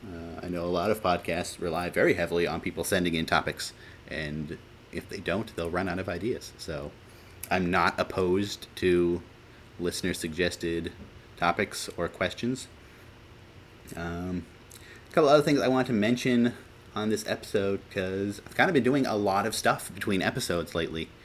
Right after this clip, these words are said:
the, the design contest, which I'm sure most of you know about 'cause I talk about that a lot. It's currently in round two. So we have twenty games that made it into round two. They're working on their submissions.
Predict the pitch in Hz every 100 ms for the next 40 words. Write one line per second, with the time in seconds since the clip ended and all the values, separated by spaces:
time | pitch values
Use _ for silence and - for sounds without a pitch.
0 | - - - - - 92 92 90 90 90
1 | - 101 87 92 95 98 98 110 113 -
2 | 87 - 85 82 82 92 87 87 82 76
3 | 85 82 85 98 - 80 78 78 - -
4 | 76 80 80 - - - - - 82 -
5 | 82 78 85 - 82 82 95 - - -
6 | - 85 - - - 107 82 104 101 95
7 | 95 92 90 92 95 - 104 123 151 -
8 | - - - - - - 90 85 85 95
9 | 85 85 85 82 - - - 104 107 95
10 | 95 95 107 113 92 - 92 92 90 90
11 | 90 95 - 85 85 - - - - 85
12 | 82 82 82 85 - 90 98 101 92 90
13 | 90 85 82 - 92 -